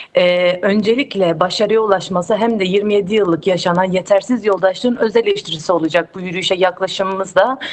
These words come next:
E, bu da ancak, e, önderliğimizin özgürlüğüyle müm-, mümkün olacak. E, biz İsviçre sahası olarak bir ay önce, yani bu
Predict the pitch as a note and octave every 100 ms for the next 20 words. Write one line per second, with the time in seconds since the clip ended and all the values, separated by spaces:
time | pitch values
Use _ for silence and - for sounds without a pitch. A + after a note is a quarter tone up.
0 | - - - - G3+ G#3 F3+ C4+ C#4+ -
1 | C4+ C4+ A3 B3+ - - G3+ G#3+ G#3 G#3+
2 | G#3 G#3 A#3 A#3 C4+ B3 A3+ G3 G3 A3+
3 | B3 G#3+ F3 E3 - G3 F3+ F3 F#3 E3
4 | D#3+ G3+ A3+ - - - - G3+ G3 B3+
5 | B3 - B3+ C#4 - C4 B3+ C4 B3+ B3
6 | - A#3+ B3 B3 A#3+ G3+ E3 F3 F3 F#3
7 | G#3